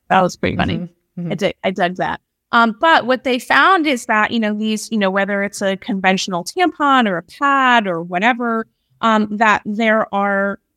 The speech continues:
Speaker 1: um, plasticizers, there's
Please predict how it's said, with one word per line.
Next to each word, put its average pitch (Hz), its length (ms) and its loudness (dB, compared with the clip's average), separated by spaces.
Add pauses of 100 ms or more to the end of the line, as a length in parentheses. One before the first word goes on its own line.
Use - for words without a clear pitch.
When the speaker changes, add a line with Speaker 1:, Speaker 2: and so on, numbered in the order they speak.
Speaker 1:
um, 185 460 0 (240)
plasticizers, 214 1040 0
there's 170 280 -6